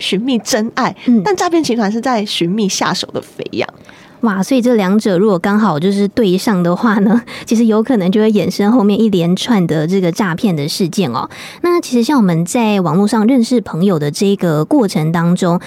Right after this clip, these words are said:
Speaker 2: 如果说对方他真的是诈骗集团的话，他可能会透过哪一些的话术、哪一些手法去让大家就是一步一步的沉沦，然后去落入他们的圈套呢？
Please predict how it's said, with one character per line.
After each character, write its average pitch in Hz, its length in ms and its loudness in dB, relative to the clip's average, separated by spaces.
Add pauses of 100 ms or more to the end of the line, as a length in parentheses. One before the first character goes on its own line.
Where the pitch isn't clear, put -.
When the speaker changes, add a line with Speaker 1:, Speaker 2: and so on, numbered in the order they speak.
(180)
Speaker 2:
如 339 100 2
果 311 100 4
说 240 140 0
对 254 180 2
方 208 140 2
他 202 120 2
真 208 120 0
的 185 100 2
是 190 120 -2
诈 180 220 -4
骗 190 200 0
集 151 200 -8
团 131 180 -8
的 135 100 -8
话， 175 220 -4
他 233 140 0
可 247 120 2
能 165 160 0
会 208 200 0
透 220 180 -2
过 220 220 2
哪 147 180 -4
一 170 80 0
些 202 260 -2
的 156 440 -2
话 208 240 0
术、 208 280 0
哪 135 140 -2
一 160 60 -2
些 202 200 0
手 147 280 -4
法 160 260 -4 (180)
去 330 160 0
让 302 160 2
大 214 200 0
家 180 240 -2
就 185 80 0
是 190 180 0
一 180 160 -2
步 233 180 2
一 165 80 2
步 214 140 0
的 185 120 2
沉 170 360 0
沦， 143 220 2
然 165 100 -2
后 180 100 0
去 190 160 0
落 190 220 2
入 190 140 2
他 175 120 -2
们 180 60 2
的 143 100 0
圈 156 280 -2
套 - 180 -4
呢？ - 160 -8